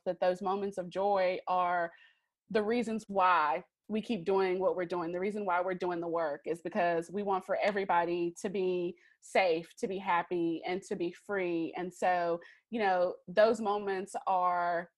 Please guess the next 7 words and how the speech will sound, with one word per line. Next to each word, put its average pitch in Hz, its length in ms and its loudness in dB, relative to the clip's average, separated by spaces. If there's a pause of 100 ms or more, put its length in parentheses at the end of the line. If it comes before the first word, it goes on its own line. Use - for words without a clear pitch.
the 202 120 -2
things 196 600 0
that 180 300 2 (120)
light 185 320 2
us 190 240 -4 (100)
up, 185 300 6 (240)
that 170 420 4